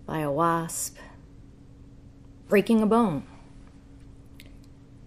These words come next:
And in, in Buddhist terms, such pain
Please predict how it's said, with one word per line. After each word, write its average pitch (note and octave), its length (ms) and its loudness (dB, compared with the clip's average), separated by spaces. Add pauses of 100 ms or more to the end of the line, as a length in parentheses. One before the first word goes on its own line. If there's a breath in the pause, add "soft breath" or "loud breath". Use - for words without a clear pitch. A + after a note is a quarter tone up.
(1400 loud breath)
And F#3+ 400 2
in, G#3 160 4
in G3+ 260 8
Buddhist B3 640 8
terms, F#3 800 2 (1120 soft breath)
such - 560 0
pain F3 640 4